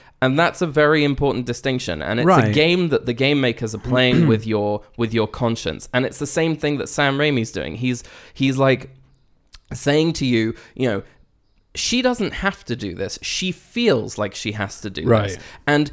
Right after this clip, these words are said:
Speaker 1: you have often done things that you feel like you have
Speaker 2: Of
Speaker 1: to do.
Speaker 2: course.
Speaker 1: Maybe not on this scale,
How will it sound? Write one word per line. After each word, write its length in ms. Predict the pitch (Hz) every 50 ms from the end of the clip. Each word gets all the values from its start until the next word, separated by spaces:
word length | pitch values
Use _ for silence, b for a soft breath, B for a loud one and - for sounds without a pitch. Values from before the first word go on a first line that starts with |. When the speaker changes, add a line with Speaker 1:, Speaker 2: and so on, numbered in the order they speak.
| - -
Speaker 1:
you 380 | 131 127 131 151 208 269 269 226
have 200 | 185 185 156 - -
often 380 | 139 131 - - 127 120 113
done 240 | 107 117 107 107 104
things 320 | - - 107 110 120 120 -
that 120 | 143 -
you 300 | 170 170 185 214 247 285
feel 340 | 277 - - 160 127 110 104
like 300 | 107 107 104 92 - -
you 80 | 101
have 140 | 98 107 101
Speaker 2:
Of 80 | 127 -
Speaker 1:
to 80 | -
do. 100 | - - -
Speaker 2:
course. 80 | 95
Speaker 1:
Maybe 300 | 127 175 226 208 202 185
not 160 | 165 160 151 -
on 220 | 127 127 117 117
this 180 | 123 123 117 -
scale, 560 | - - - 156 151 135 87 62 - -